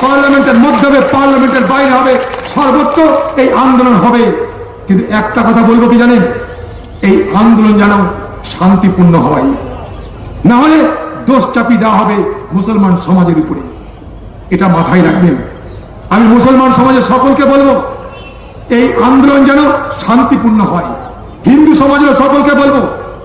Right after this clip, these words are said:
ওয়াকফ আইনটাকে ভালো করে বুঝে তারপরে কোনো মন্তব্য করুন। বলা হয় ভারতবর্ষে ওয়াকফ সম্পত্তি নাকি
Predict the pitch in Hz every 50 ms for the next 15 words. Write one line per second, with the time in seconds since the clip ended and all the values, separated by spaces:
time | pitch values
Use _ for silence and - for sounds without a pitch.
0 | - - - - 240 269 277 277 285 285 277 277 - 247 269 277 285 277 285 269
1 | 277 277 - - 277 269 262 277 277 262 254 - - - - - - - 254 254
2 | - - 254 254 254 254 - - - - - - 214 247 254 - - 247 240 -
3 | 247 240 240 214 196 220 233 196 - 247 202 180 220 196 - 220 220 214 214 214
4 | 190 170 147 - - - - - - - - - - - - 139 160 185 - -
5 | - - - - - - - - - - - - 175 247 294 311 302 294 320 320
6 | 311 320 - - - - 185 - 285 302 302 311 320 302 311 302 302 285 277 285
7 | 294 294 302 302 - 277 285 285 - 294 233 277 285 269 240